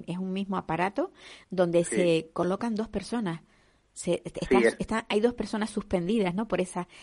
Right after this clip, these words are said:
Speaker 1: grandes alas que tiene el parapente, ¿o es, o es así? Igual estoy equivocada al decir lo que digo, pero bueno, corrígeme tú, que eres el experto.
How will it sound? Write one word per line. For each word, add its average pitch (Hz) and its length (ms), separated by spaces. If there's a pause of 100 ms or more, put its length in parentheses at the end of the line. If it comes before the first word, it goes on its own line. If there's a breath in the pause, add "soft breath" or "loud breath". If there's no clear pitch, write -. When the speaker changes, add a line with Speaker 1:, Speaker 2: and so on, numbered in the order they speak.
(180 loud breath)
Speaker 1:
grandes 185 560
alas 190 460
que - 220
tiene 180 360
el 170 120
parapente, 165 640
¿o - 60
es, 165 200
o - 120
es - 120
así? 240 240 (280 loud breath)
Igual 170 260
estoy 190 580
equivocada 180 600
al 170 100
decir 170 320
lo 180 160
que 180 140
digo, 233 260
pero 175 200
bueno, 196 240 (220 loud breath)
corrígeme 208 520
tú, 240 180
que - 80
eres 202 140
el 202 80
experto. 208 500